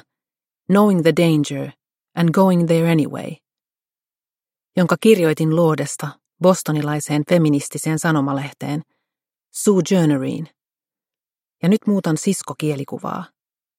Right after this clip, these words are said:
Lainaan itseäni uudestaan. Sanoin, että Audre Lorden työ on naapuri, jonka kanssa olen kasvanut, jonka puheiden rehellisyyteen voi aina luottaa,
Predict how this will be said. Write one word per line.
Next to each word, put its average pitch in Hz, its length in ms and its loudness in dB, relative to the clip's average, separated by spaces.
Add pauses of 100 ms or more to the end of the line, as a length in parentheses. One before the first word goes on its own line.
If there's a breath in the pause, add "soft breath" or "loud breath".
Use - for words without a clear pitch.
(760)
Lainaan 175 340 2
itseäni 147 500 -2
uudestaan. 156 640 -4 (1500)
Sanoin, 160 500 0 (480)
että - 260 -4
Audre 175 360 2
Lorden 156 420 2
työ 151 280 0 (800)
on 180 140 4
naapuri, 185 400 2
jonka 151 240 0
kanssa 156 380 -2
olen 156 180 -2
kasvanut, 156 480 -6 (1300)
jonka 165 240 0
puheiden 165 460 2
rehellisyyteen 156 800 0
voi 165 160 2
aina 160 240 2
luottaa, 151 580 -6